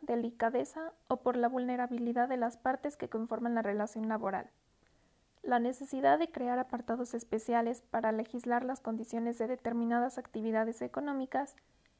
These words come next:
nace del hecho que representan ciertas profesiones y oficios que, al no ajustarse a las condiciones generales, necesitan medidas oportunas para su sano desenvolvimiento, y la ley se encarga de que dichas medidas tengan un carácter jurídico obligatorio.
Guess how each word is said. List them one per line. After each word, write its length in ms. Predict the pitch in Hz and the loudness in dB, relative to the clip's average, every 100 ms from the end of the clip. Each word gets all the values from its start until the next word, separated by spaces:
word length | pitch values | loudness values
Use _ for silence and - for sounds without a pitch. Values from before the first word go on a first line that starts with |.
| _ _ | _ _
nace 360 | 269 269 285 320 | 0 2 2 0
del 180 | 277 240 | 0 0
hecho 260 | 240 269 | 0 -2
que 100 | - | -2
representan 680 | 240 233 233 226 247 254 254 | 0 0 0 0 -2 0 -2
ciertas 360 | 254 262 262 247 | -2 -4 -4 -4
profesiones 720 | - 226 226 226 233 247 247 | -4 -2 -2 0 0 0 -2
y 60 | |
oficios 580 | 220 - 285 285 320 330 _ _ _ _ _ _ _ - | -4 -2 -4 -2 -2 -4 _ _ _ _ _ _ _ -2
que, 440 | 247 233 226 - - | 2 4 2 -4 0
al 200 | 247 247 | 2 2
no 80 | 247 | 2
ajustarse 640 | 269 294 285 - 277 269 254 | 0 -2 -4 -2 -2 -2 -2
a 40 | |
las 160 | 240 247 | -4 -2
condiciones 580 | 233 233 240 240 247 | -2 -2 -2 -2 -2
generales, 640 | - 269 269 285 269 285 - _ _ _ _ | -4 -2 2 2 2 -2 -8 _ _ _ _
necesitan 600 | 262 247 254 - 254 285 262 | -2 -2 -4 -6 -4 -2 0
medidas 400 | 240 233 240 247 | 2 2 2 -2
oportunas 680 | 233 247 - 277 294 320 | -2 -2 0 -2 0 -2
para 260 | - 254 247 | -2 0 0
su 120 | 233 | -2
sano 280 | 240 233 254 | -2 0 2
desenvolvimiento, 880 | 247 - 220 220 214 220 220 214 - _ _ _ _ _ - | 0 0 -2 0 0 0 0 -2 -8 _ _ _ _ _ -2
y 120 | 254 | 4
la 160 | 240 | 6
ley 180 | 233 254 | 4 2
se 100 | 247 | 0
encarga 520 | 262 262 277 294 311 | -4 0 2 4 2
de 120 | 294 254 | 0 0
que 140 | 240 | 0
dichas 320 | 233 226 247 | -2 -4 -4
medidas 500 | 247 240 277 302 311 | 0 0 2 2 0
tengan 300 | 277 262 247 | -2 0 0
un 100 | 254 | 0
carácter 420 | 254 247 254 269 | 2 2 0 -4
jurídico 640 | 269 247 240 269 277 302 311 | -2 0 0 -2 -2 -2 -2
obligatorio. 680 | 233 240 220 214 208 208 | -2 0 0 0 0 -2